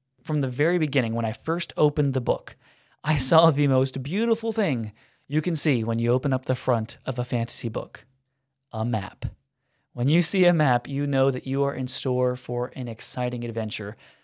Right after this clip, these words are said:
There is a world out there for you to discover, and so much more than probably what you're gonna see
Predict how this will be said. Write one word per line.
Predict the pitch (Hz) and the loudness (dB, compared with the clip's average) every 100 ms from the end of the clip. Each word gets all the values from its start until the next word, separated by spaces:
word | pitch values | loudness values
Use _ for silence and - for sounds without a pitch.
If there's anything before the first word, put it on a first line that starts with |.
| _ | _
There | 135 131 | 0 0
is | 131 | 0
a | 117 107 | -2 -4
world | 110 165 170 175 | -4 -4 -2 0
out | 160 151 | 0 0
there | 151 147 143 | 0 2 0
for | - | -4
you | 127 131 | -4 -4
to | 131 | -4
discover, | 120 - 131 120 110 - _ _ _ | -4 -4 -2 -2 -4 -8 _ _ _
and | 110 | -12
so | - - 139 139 | -8 0 0 2
much | 131 120 - - | 0 0 -2 -4
more | 127 139 123 | 0 2 2
than | 117 113 | 0 -6
probably | - 139 127 | -4 -4 -2
what | - | -4
you're | 135 | -6
gonna | 123 120 | -6 -4
see | - - 147 131 | -4 -2 0 -2